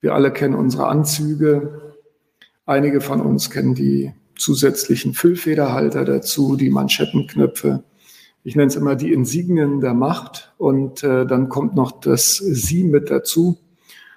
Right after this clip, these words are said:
Und dann habe ich auch ganz, ganz viel nach draußen schon mal gezeigt, äh, wer ich bin und warum ich bin, ohne jemals da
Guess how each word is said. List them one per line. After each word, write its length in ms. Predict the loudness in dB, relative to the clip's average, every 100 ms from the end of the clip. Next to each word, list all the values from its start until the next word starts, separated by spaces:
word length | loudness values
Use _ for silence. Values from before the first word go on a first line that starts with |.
| _
Und 100 | -4
dann 120 | 0 2
habe 160 | 2
ich 120 | 0
auch 160 | -2 -2
ganz, 240 | 0 0
ganz 240 | -2 -2 -2
viel 720 | -6 -2 2 2 -2 -8 -20 _ _ _ _ -2
nach 180 | 0 0
draußen 640 | -4 0 2 2 0 -4
schon 220 | 0 0
mal 260 | 2 2 0
gezeigt, 840 | -2 -2 0 2 0 -4 -12 -6
äh, 280 | -2 0 0 -2 -6 -16 _ _ _ _
wer 300 | 2 4 4
ich 180 | 0 -2
bin 360 | 0 2 0 -2
und 260 | -6 -4
warum 320 | -4 0 2
ich 200 | 2 -2
bin, 440 | -2 0 0 -4 -16 _ _ _ _ _ -2
ohne 240 | 2 2
jemals 560 | 2 0 0 0 -2 -2
da 560 | 0 0 -4 -10 _